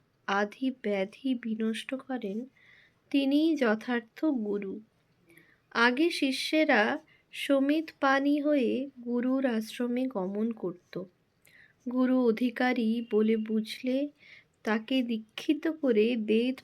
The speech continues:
পাঠ করাতেন এবং কায় মনোবাক্য দণ্ডরূপ ব্রতের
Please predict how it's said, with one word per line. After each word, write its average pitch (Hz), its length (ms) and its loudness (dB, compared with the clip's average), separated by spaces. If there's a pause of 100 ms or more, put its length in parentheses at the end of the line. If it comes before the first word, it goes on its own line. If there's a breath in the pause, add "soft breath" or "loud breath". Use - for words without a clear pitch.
পাঠ 226 300 -2
করাতেন 202 720 -6 (1000)
এবং 262 460 4 (480 soft breath)
কায় 277 380 8
মনোবাক্য 294 1120 2
দণ্ডরূপ 233 1160 0 (1600 soft breath)
ব্রতের 262 560 4